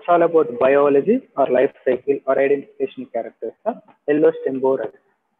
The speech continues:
So let's move on management. So management. So what type of management practices we want to follow under field conditions against these yellow stem borers? The first point, cultural practices, harvesting of crop close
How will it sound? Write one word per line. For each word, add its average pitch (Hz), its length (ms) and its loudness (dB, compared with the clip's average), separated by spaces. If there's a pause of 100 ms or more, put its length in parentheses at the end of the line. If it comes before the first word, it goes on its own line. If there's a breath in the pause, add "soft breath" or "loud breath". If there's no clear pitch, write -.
(200)
So 147 60 -2
let's 151 300 0
move 175 120 -2
on 170 160 -4
management. 151 720 -4 (760)
So 135 80 -16
management. 135 640 -6 (480)
So 135 100 -4
what 156 260 0
type 180 220 0
of 180 220 2
management 147 600 -4
practices 135 520 -4 (240)
we 131 100 2
want 127 280 -4
to 135 180 -10
follow 165 480 0
under 123 260 -6 (100)
field 151 200 -4 (100)
conditions 120 560 -8 (500)
against 127 360 -6 (420)
these 170 260 0 (300)
yellow 139 240 0 (120)
stem 131 200 -10
borers? 135 320 -2 (600)
The - 160 -12
first 165 180 -2 (140)
point, 170 280 -8 (100)
cultural 147 380 -2
practices, - 600 -8 (640)
harvesting 143 680 -2
of 127 180 -4
crop 156 480 -2
close 143 240 2